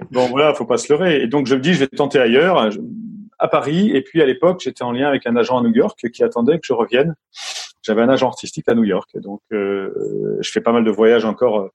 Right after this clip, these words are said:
Je dilapide l'héri-, l'héritage de mes parents et, et l'argent que j'avais de ténor en, en allant tout le temps à New York, en allant voir les phoniatres de Pavarotti, euh, à New York, qui, qui coûtent mille euros les vingt minutes, euh, enfin, mille dollars les vingt minutes.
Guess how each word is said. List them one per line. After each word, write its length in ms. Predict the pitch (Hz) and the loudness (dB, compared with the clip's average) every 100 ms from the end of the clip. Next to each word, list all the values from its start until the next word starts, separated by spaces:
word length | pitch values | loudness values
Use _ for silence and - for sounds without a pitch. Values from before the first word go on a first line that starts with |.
| _ - _ | _ -20 _
Je 180 | 123 127 | 0 0
dilapide 720 | 123 214 196 - 208 156 113 - _ | 2 2 2 2 0 2 0 -4 _
l'héri-, 260 | 131 151 156 - | 0 0 0 0
l'héritage 400 | 143 143 143 123 | 0 2 0 2
de 80 | |
mes 100 | 120 | 0
parents 680 | 117 117 113 131 139 143 143 | 0 -2 0 0 2 2 0
et, 80 | 117 | 0
et 340 | 110 110 110 107 | 0 -2 -2 0
l'argent 340 | 117 107 123 | -2 -2 -4
que 80 | 107 | -2
j'avais 240 | 104 110 | -2 -2
de 100 | 104 | -4
ténor 440 | - 101 104 131 - - - - _ - | -4 -6 -4 -4 -2 -4 -4 -8 _ -12
en, 100 | 107 | -8
en 220 | - 113 | -2 0
allant 220 | 110 117 | 2 0
tout 120 | 117 139 | -2 -4
le 60 | |
temps 180 | 131 123 | 0 2
à 60 | 110 | 2
New 80 | |
York, 500 | 101 98 107 117 123 - | 4 4 4 4 0 -6
en 160 | 107 104 | -6 -2
allant 200 | 107 104 | -2 0
voir 180 | 110 | 2
les 80 | 110 | 0
phoniatres 580 | - 120 113 113 117 104 | 0 0 4 4 2 -4
de 60 | 101 | -2
Pavarotti, 840 | 107 101 90 98 - 104 117 117 | -2 0 -2 -4 -6 -2 0 0
euh, 200 | 98 95 | 0 0
à 160 | 95 95 | -2 0
New 40 | |
York, 260 | 95 123 - - | 0 -2 -4 -20
qui, 100 | _ | _
qui 140 | - - | -20 -16
coûtent 180 | 117 - | -14 -2
mille 160 | 120 117 | 2 4
euros 180 | 107 | 4
les 100 | 110 | 2
vingt 120 | 98 101 | 0 -2
minutes, 400 | 101 113 135 104 | 0 0 -2 -6
euh, 240 | 95 95 | -4 -6
enfin, 180 | - 104 | -8 -4
mille 160 | 107 117 | 0 2
dollars 280 | 98 98 110 | 2 2 0
les 80 | - | -4
vingt 80 | 95 | -14
minutes. 260 | 95 - | -18 -16